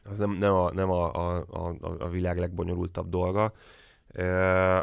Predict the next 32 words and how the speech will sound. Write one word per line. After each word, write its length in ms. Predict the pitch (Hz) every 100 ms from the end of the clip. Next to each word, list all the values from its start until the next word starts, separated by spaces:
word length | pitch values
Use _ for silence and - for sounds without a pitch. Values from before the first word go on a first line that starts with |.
| -
azért, 420 | 101 90 92 -
amikor, 400 | 98 - 98 92
amikor 580 | 92 92 90 92 92 -
az, 240 | - 95 98 - - - 92
a 160 | 98 -
mai 240 | 107 110
napig 280 | 101 95 98
nem 220 | 95 92
tudnak 340 | 87 85 87 87
ne-, 160 | 87
normális, 640 | 78 90 85 85 85 87 -
ö, 260 | 85 85 85
belföldi 560 | 85 82 - 85 85
iban-okat 480 | 85 85 82 85 82
vagy 100 | 87
bankszámlaszámokat 960 | 85 85 82 85 85 - 82 82 90 85
adni 220 | 85 85
például. 540 | - 78 78 85 85
Fejlesztik, 640 | - 107 98 90 - 90 -
meg 140 | 87
mondják, 520 | 90 92 90 87 90
tudom, 320 | - 87 87 87
azt 260 | - - 87
is 100 | -
lehet 200 | 87 -
tudni, 200 | 87 87
hogy 100 | 90
melyik 220 | 87 87
magyar 300 | 87 87 85
bankkal 340 | 87 87 92
fejlesztik 560 | 90 90 90 87 - -
a 200 | 87